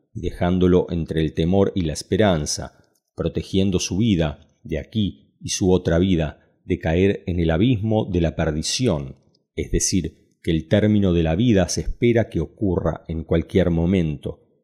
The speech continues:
y si se apodera del ser humano y él está cegado en su inadvertencia,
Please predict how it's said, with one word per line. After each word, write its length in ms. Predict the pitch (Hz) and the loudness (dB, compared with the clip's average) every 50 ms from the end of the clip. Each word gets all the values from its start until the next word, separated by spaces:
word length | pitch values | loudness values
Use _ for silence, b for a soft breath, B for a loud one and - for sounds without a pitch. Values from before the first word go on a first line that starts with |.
| _ _ _ | _ _ _
y 140 | 87 85 | -10 -10
si 120 | - - 95 | -8 -6 -6
se 160 | - - 85 | -4 -2 -2
apodera 480 | 78 - - 87 82 90 104 90 82 80 | -4 -2 -2 0 2 4 4 4 4 2
del 180 | 78 73 71 | 0 -2 -4
ser 220 | - - - 92 87 | -6 -4 -2 -2 0
humano 520 | 85 80 87 90 98 104 107 107 107 B B B B _ | 0 0 2 2 2 2 0 -2 -4 B B B B _
y 180 | - - 90 90 | -8 -2 0 2
él 100 | 87 87 | 2 2
está 240 | 82 - - 85 78 | 0 -2 -6 -6 -4
cegado 600 | - - 95 82 82 101 107 104 90 85 78 - - | -4 -4 -2 0 0 2 2 4 2 2 0 0 -4
en 160 | 80 76 76 | -6 -6 -6
su 220 | - - 85 87 | -6 -6 -4 -6
inadvertencia, 1120 | - 82 85 80 78 76 71 78 76 78 - - 123 123 110 95 82 - - - 82 73 b | -4 -4 -4 -4 -4 -4 -4 -4 -4 -4 -4 -2 0 0 2 2 0 0 -2 -4 -4 -6 b